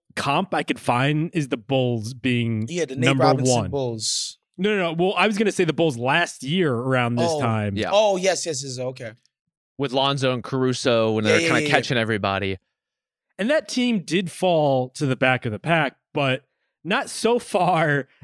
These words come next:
Speaker 1: that they didn't make the playoffs outright. And so I can't see a world in which the Jazz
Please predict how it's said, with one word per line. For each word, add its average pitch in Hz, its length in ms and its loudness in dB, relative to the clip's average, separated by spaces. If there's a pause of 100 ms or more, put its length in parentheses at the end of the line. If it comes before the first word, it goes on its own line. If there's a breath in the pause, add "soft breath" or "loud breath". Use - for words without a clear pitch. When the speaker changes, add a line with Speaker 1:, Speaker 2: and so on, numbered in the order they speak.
Speaker 1:
that 170 160 -2
they 180 80 2
didn't 170 300 0
make 160 180 2
the 147 60 -4
playoffs 135 640 0
outright. 160 560 0
And 170 180 -2
so 147 480 2 (760)
I 247 140 0
can't 262 460 -2
see 226 240 0
a 202 80 4
world 117 560 -2 (160)
in 147 160 0
which 139 240 -2
the 135 100 0
Jazz 123 760 0